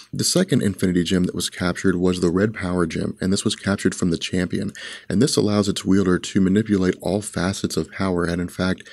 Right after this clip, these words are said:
gives its wielder total omnipotence, meaning they have absolute power within the universe. In addition, this Soul Gem, or this Infinity Gem, is very important because this is the basis, this is the foundation for the rest of the gems. This allows the rest of the gems to reach their full potential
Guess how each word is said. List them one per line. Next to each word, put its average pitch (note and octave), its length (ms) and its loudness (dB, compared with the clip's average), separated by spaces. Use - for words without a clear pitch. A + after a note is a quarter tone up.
gives B2 220 2
its G2 220 2
wielder F2 400 -2
total G#2+ 340 4
omnipotence, F2+ 640 -2
meaning G2 220 4
they F#2+ 140 2
have F2+ 320 -2
absolute F#2+ 580 2
power F2+ 340 -4
within F2 380 -2
the F2 80 2
universe. E2 540 -2
In C3 120 4
addition, A#2 600 2
this - 300 0
Soul A#2 240 4
Gem, F2+ 300 0
or F2 60 4
this B2 180 2
Infinity G2+ 380 2
Gem, F2+ 320 0
is F#2 120 -2
very G2 260 0
important F#2 440 0
because F#2 400 -2
this A#2 220 0
is F#2+ 280 0
the F#2 140 4
basis, F#2+ 560 0
this - 180 -2
is G2+ 100 0
the F#2+ 80 0
foundation F2+ 760 0
for G2+ 280 -2
the F#2+ 160 2
rest F#2 300 0
of F2 200 -2
the F2 100 2
gems. F2 420 -2
This G2+ 180 0
allows G2 360 0
the F2+ 80 0
rest F#2 220 0
of F2 60 -6
the F2 60 0
gems F#2 320 0
to - 120 -2
reach G2 300 0
their G2 140 2
full G2+ 220 2
potential F#2+ 640 -2